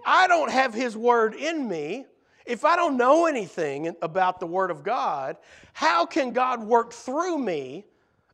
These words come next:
in the workplace and in other places in my life? You see that? I can be a nice, good person. I can have, be a good example and do good things and, and, and might know a little bit. But my job as an ambassador, as someone who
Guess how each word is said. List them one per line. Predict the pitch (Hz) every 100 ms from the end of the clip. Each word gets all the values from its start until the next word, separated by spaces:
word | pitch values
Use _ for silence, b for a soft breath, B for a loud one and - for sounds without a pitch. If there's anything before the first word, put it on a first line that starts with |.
| -
in | 262
the | 233
workplace | 226 277 277 - 247 240 -
and | 226
in | 202 202
other | 202 190
places | - 190 190 165
in | 165
my | 160
life? | 170 160 - -
You | 175
see | - 226
that? | 220 226 - _ _ _ _ _ _ b b
I | -
can | - 254
be | 220
a | 190
nice, | 190 196
good | - 196 190
person. | 208 233 220
I |
can | 180
have, | 165 180 165
be | 202
a |
good | 165 190
example | 180 156 196 220 254
and | 185
do | 185
good | 165 190 185
things | 190 226 196
and, | 170 B B -
and, | 160
and | 165 175
might | 196 190
know | 202
a |
little | 190 226
bit. | 226 B B
But | 202 214
my | 202 233 370
job | 262 208 262 320 339 226
as | 202 202
an | 214
ambassador, | 190 160 202 262 339 330 - 180 123 101 147 208 B B B
as | 208
someone | - 269 269 254
who | 202 262 214